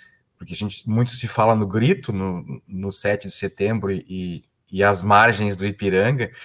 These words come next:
mas as pessoas, às vezes, é, na maioria das, não conhece como ele che-, ou não sabe como ele chegou até as margens do Ipiranga, e foi uma viagem longa, e a gente fez, então, boa parte dela, e principalmente a parte final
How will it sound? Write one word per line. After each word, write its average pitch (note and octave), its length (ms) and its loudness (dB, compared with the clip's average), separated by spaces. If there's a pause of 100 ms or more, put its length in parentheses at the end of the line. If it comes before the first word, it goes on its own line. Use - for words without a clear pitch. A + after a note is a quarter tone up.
(360)
mas F#2+ 280 -2
as G2+ 100 -2
pessoas, G2+ 380 -6
às G#2+ 160 -4
vezes, A2 440 -6
é, G2 280 -2 (440)
na F2+ 140 -10
maioria F2+ 240 -6
das, E2+ 100 -14
não G#2+ 220 -4
conhece G#2+ 480 -4
como A#2+ 220 0
ele C3+ 100 2
che-, - 240 -4
ou F#2 140 -4
não G2+ 120 -2
sabe A2 360 0
como A2+ 200 -4
ele B2 140 -2
chegou A#2+ 460 2
até G2 420 2 (420)
as F2 180 -6
margens F2+ 380 -4
do F2 80 -8
Ipiranga, F#2 640 -6 (640)
e F#2 80 -10
foi - 180 -4
uma G2 200 0
viagem G2 440 0
longa, G#2+ 600 -4 (260)
e F2 140 -10
a F2 60 -6
gente F#2+ 260 -10
fez, G2 380 -6
então, F2 480 -10 (180)
boa F2 240 -8
parte - 420 -6
dela, F2 300 -4
e F2+ 80 -8
principalmente F#2+ 560 -8
a G2 60 -6
parte - 340 -8
final F#2 560 -4